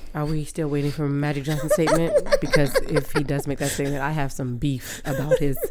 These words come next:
Speaker 2: <laughs>
Speaker 1: Starbucks and his gyms.
Speaker 2: I, I think
Speaker 1: He
Speaker 2: we
Speaker 1: would never make a statement.
Speaker 2: I don't, I think we'll be waiting a long time
Speaker 1: We'll be
Speaker 2: for
Speaker 1: waiting.
Speaker 2: Magic.
Speaker 1: <laughs> We'll be at, on our test beds waiting for Magic Johnson to
Speaker 2: I mean,
Speaker 1: have his Diddy moment.
Speaker 2: no, no,
Speaker 1: But no,
Speaker 2: no
Speaker 1: that's,
Speaker 2: shade.
Speaker 1: that's literally, come on now. Like, you're,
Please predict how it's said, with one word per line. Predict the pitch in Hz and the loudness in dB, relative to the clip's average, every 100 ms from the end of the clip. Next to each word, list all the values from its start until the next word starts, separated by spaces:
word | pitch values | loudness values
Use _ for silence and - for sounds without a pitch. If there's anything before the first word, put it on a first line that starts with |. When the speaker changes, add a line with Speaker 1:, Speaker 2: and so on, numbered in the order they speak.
| - | -4
Speaker 2:
<laughs> | 640 370 - | -4 -4 -2
Speaker 1:
Starbucks | 151 156 175 202 - - - - | 0 2 0 -4 -6 -12 -10 -6
and | 147 135 127 | -4 0 2
his | 123 123 120 - | 4 4 0 -6
gyms. | - 165 180 202 196 202 - - - | -2 0 0 2 2 2 0 -8 2
Speaker 2:
I, | 196 170 - | 6 6 6
I | 202 | 6
think | 226 226 | 6 6
Speaker 1:
He | 220 | 6
Speaker 2:
we | |
Speaker 1:
would | 175 | 6
never | 165 139 120 | 6 4 2
make | 120 - | -2 -4
a | |
statement. | - - - | -10 -2 8
Speaker 2:
I | 214 | 10
don't, | 240 | 10
I | 226 | 8
think | 247 | 8
we'll | 220 202 | 8 8
be | 175 | 8
waiting | 170 147 | 8 8
a | 131 | 6
long | 123 143 | 4 6
time | 190 | 12
Speaker 1:
We'll | 285 | 12
be | 285 | 12
Speaker 2:
for | |
Speaker 1:
waiting. | 226 202 | 12 12
Speaker 2:
Magic. | 180 262 - | 12 12 12
Speaker 1:
<laughs> | |
We'll | 330 311 330 | 12 12 12
be | - 277 233 | 12 12 12
at, | 254 554 - | 12 10 10
on | 262 254 | 12 12
our | 240 | 12
test | - - 254 - | 10 8 8 8
beds | 262 240 - | 4 4 4
waiting | 226 247 214 240 | 6 6 6 0
for | - 247 | -2 -2
Magic | 214 226 220 226 - | 2 4 4 0 -4
Johnson | 220 185 - 233 226 | -4 -2 -2 -4 -2
to | 202 277 - | -2 -2 2
Speaker 2:
I | 208 | 4
mean, | 269 | 10
Speaker 1:
have | 220 185 | 10 12
his | 202 | 10
Diddy | 170 180 | 12 10
moment. | 170 147 135 156 | 10 6 4 10
Speaker 2:
no, | 190 139 | 10 12
no, | 226 | 10
Speaker 1:
But | 247 226 | 12 12
no, | 202 254 | 12 12
Speaker 2:
no | 185 | 12
Speaker 1:
that's, | 240 294 180 - | 12 12 8 2
Speaker 2:
shade. | - | 6
Speaker 1:
that's | 269 254 | 6 6
literally, | 208 226 320 311 254 | 0 4 6 6 4
come | 339 339 | 6 8
on | 208 165 | 10 8
now. | 151 156 | 6 6
Like, | 180 185 - | 4 2 0
you're, | 208 254 | 4 6